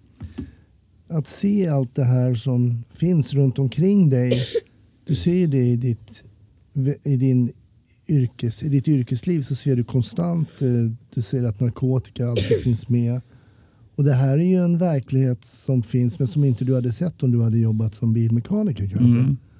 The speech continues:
Speaker 2: Mm.
Speaker 1: Hur hanterar du det här och liksom med <clears throat> snacket kring det här när kidsen växer upp och du vet att det finns ju där ute hela tiden?
Speaker 2: Mm.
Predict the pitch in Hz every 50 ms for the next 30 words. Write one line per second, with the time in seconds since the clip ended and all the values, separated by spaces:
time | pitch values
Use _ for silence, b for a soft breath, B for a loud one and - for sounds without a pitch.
0 | b b b b 120 123 120 123 131 127 b b b b b b b b b b
1 | b b b b b b b b - - 180 175 165 180 180 165 - 175 165 165
2 | 165 165 160 160 160 147 156 151 151 180 202 226 226 180 127 123 123 120 - -
3 | - 127 123 127 123 123 120 120 120 120 127 - - _ - _ - - 170 165
4 | 143 147 147 123 120 117 113 107 110 - - 135 131 120 - - - 127 - -
5 | - 120 117 110 110 104 98 - - - _ _ _ _ _ - - - - -
6 | - - - - 143 139 131 120 120 127 131 127 123 123 123 123 123 123 123 123
7 | 135 151 143 - - 135 127 117 113 - 131 120 113 113 113 113 113 - - 117
8 | 120 117 107 - - - 120 117 113 120 147 160 - - 131 113 - 123 - 185
9 | 202 185 151 165 110 104 107 107 104 101 - - 110 120 127 107 101 107 101 104
10 | 131 147 139 131 123 117 113 113 117 120